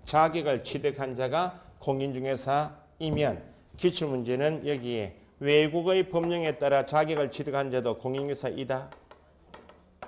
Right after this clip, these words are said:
미국에 유학 가서 증을 뺏겠다 왔다. 부동산 관련 증을. 공인중개사 이다, 아니다? 아닙니다.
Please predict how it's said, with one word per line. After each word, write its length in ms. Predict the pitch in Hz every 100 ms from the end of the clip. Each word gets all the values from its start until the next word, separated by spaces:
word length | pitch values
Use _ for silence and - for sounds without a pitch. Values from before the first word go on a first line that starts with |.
| - _ _ _ _ _ _ -
미국에 420 | 165 170 180 170 165
유학 260 | 180 165
가서 300 | 151 139 135
증을 280 | - 180 147
뺏겠다 340 | 160 160 147
왔다. 460 | 135 123 - 117 104
부동산 380 | - 156 156 135
관련 200 | 120 123 113
증을. 320 | 139 120 107 - - - _
공인중개사 520 | - 147 147 156 131
이다, 260 | - 143 139
아니다? 340 | 120 113 107 104 - _ _
아닙니다. 460 | 117 117 120 101